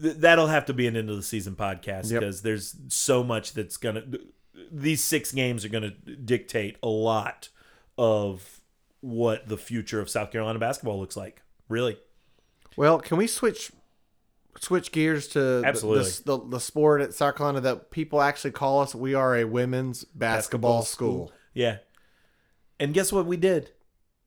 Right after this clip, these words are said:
Speaker 1: We whooped up on Georgia. <laughs>
Speaker 2: Twenty-three and one on the season. We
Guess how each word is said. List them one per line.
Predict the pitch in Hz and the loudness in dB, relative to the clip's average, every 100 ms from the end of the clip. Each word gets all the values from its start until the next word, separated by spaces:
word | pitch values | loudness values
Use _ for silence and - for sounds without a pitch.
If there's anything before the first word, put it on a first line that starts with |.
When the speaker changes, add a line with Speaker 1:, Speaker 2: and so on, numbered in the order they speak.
| _ _ _ _ | _ _ _ _
Speaker 1:
We | 226 160 | -6 2
whooped | 175 170 | 2 4
up | 180 185 | 4 6
on | 180 | 4
Georgia. | 160 185 175 160 - - | 6 6 4 0 -4 -20
<laughs> | - - | -20 -8
Speaker 2:
Twenty-three | 160 196 214 214 208 | 2 4 4 4 4
and | 170 151 | 6 6
one | 151 | 6
on | 147 135 | 6 4
the | |
season. | 123 139 131 120 117 107 - - _ - | 2 2 2 2 -2 -4 -10 -20 _ -2
We | 160 190 190 | 2 2 0